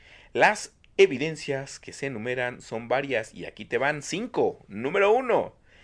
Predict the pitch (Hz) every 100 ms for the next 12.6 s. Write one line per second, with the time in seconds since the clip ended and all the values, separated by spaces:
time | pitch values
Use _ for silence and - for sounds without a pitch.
0 | - - 131 160 113 101 - - 95 -
1 | 101 113 113 101 123 120 - 170 123 110
2 | 123 135 131 131 143 95 90 85 82 104
3 | 107 107 113 - 98 98 87 80 - 82
4 | 95 123 156 165 131 95 - _ _ _
5 | _ - - 85 110 139 180 170 - -
6 | - _ - 92 110 143 143 139 123 127
7 | 151 160 131 113 113 110 - 165 156 151
8 | 123 113 113 - 160 147 - 175 156 165
9 | 160 - - - 143 160 160 220 240 123
10 | 101 - _ - 95 92 95 95 151 147
11 | 151 143 110 95 - - 117 143 147 147
12 | 196 226 180 - 92